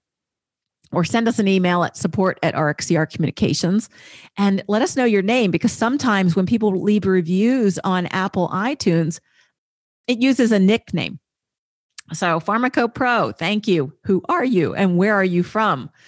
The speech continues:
Would definitely love to connect. And then thank you to Kimber Booth.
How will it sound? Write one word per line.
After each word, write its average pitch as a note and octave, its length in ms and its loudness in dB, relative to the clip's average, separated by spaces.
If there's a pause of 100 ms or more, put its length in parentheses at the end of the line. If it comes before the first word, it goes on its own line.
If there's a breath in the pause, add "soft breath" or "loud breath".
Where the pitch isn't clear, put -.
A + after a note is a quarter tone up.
(1500 soft breath)
Would E3+ 220 -10
definitely F#3+ 380 -2
love E3 180 0
to F#3+ 100 -4
connect. - 460 -2 (760)
And A3+ 80 0
then A3+ 240 0
thank B3+ 300 0
you A3+ 240 4
to - 160 -4
Kimber A3 520 2
Booth. A#3 460 -2